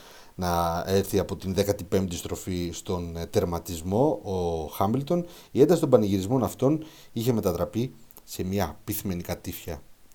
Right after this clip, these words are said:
Ο Τίμο Γκλοκ, στο μονοθέσιο της Toyota, δύο θέσεις μπροστά από το Χάμιλτον, είχε αποφασίσει τότε να ρισκάρει και να μην αλλάξει τα στεγνά ελαστικά του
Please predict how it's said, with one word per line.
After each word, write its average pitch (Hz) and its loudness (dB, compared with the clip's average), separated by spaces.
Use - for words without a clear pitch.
Ο 92 -12
Τίμο 113 2
Γκλοκ, 95 2
στο - -6
μονοθέσιο 92 -2
της - -10
Toyota, 101 2
δύο 95 -2
θέσεις 104 -4
μπροστά 90 -4
από 104 -2
το 87 -6
Χάμιλτον, 113 -2
είχε 123 2
αποφασίσει 135 2
τότε 139 0
να 135 4
ρισκάρει 107 4
και 98 -4
να 92 -2
μην 117 0
αλλάξει 87 0
τα 85 -6
στεγνά 87 -6
ελαστικά 87 -4
του 139 -2